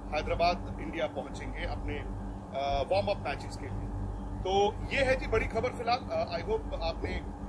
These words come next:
स्पोर्ट्स तक को सब्सक्राइब किया हुआ है, नोटिफिकेशन की घंटी बजाई है। अ, अगर आपने किया है तो आप इस खबर को सबसे पहले सुन रहे हैं। अ, इसकी और तफसील भी आती रहेगी क्योंकि पाकिस्तान से obviously,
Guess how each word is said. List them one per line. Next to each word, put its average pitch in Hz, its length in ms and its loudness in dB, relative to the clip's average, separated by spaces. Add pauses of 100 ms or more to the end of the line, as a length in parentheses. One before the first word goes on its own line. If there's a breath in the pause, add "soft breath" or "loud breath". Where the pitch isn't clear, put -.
(120)
स्पोर्ट्स - 360 -4
तक 196 140 -6
को 190 60 -6
सब्सक्राइब 175 460 -4
किया 170 240 0
हुआ 165 240 2
है, 175 160 0
नोटिफिकेशन - 640 -6
की - 60 -4
घंटी - 260 -2
बजाई - 340 -2
है। 180 160 0
अ, - 640 -4
अगर 165 180 0
आपने 156 260 2
किया 185 260 0
है 180 160 2
तो - 60 2
आप 160 260 2
इस 151 100 -4
खबर - 200 -4
को - 140 -4
सबसे - 280 -4
पहले - 640 0 (180)
सुन 175 140 0
रहे 202 240 2
हैं। - 340 2 (200)
अ, 165 340 6
इसकी - 220 -4
और 269 160 8
तफसील 277 420 0
भी 269 80 6
आती 208 220 8
रहेगी 165 280 6
क्योंकि - 260 -2
पाकिस्तान 214 480 0
से - 120 -6
obviously, - 460 -4